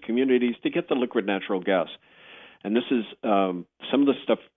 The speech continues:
that was brought out in the court case I mentioned at that link. Uh, the presence of Chinese and other forces, including the R C M P, literally wiping out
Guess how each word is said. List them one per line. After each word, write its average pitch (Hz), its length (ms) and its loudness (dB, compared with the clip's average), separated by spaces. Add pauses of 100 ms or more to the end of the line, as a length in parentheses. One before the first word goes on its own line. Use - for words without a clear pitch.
(140)
that 110 220 0
was 101 120 0
brought 123 260 8
out 139 280 6
in 107 80 -4
the 101 80 -2
court 117 280 0
case 113 260 -2
I 104 80 -6
mentioned 101 400 -6
at 92 120 -8
that 98 160 0
link. 92 300 -8 (640)
Uh, 107 160 2
the 104 440 0 (100)
presence 139 460 4 (280)
of 98 300 4 (340)
Chinese 117 460 2 (320)
and 98 160 -4
other 104 400 0 (440)
forces, 107 380 -2
including 151 400 0
the 101 120 0
R 95 120 0
C 92 120 -12
M 92 100 -6
P, 95 200 -4
literally 117 480 4
wiping 110 400 4
out 98 240 0